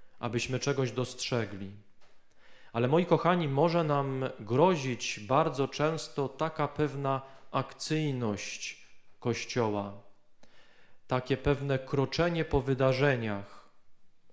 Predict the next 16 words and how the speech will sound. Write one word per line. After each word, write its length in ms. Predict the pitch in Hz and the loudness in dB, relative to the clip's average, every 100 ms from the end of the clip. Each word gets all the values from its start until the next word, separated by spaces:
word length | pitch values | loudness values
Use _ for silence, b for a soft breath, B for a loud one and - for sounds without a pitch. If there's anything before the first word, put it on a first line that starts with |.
| - | -6
od 180 | 143 127 | -4 -2
jednych 440 | 160 160 131 123 | 2 2 2 -4
do 160 | 107 107 | -2 -2
drugich, 720 | 101 139 151 120 117 110 - - b b b - | 0 2 2 -2 -8 -10 -14 -18 b b b -12
czekamy 380 | - 120 120 113 | -6 -2 -2 -2
na 120 | 107 | -4
kolejne, 640 | - 120 143 139 127 113 107 - - - - b b b b b b b b b b b b b - 104 | 0 2 4 2 -2 -4 -6 -14 -20 -20 -20 b b b b b b b b b b b b b -14 -8
i 100 | 190 | 2
państwowe, 800 | 180 139 - - 160 165 127 117 | 6 6 4 2 4 4 4 0
i 80 | 110 | -2
ś-, 300 | 104 - - | -6 -8 -8
i 120 | 107 | -8
ś-, 340 | 104 - - 113 | -8 -8 -8 -8
świeckie, 680 | - 139 147 - - 120 | 2 4 4 -2 -2 -2
i 60 | 110 | -2
kościelne. 840 | - 113 - 147 143 135 123 117 | -2 -4 2 4 4 0 -4 -4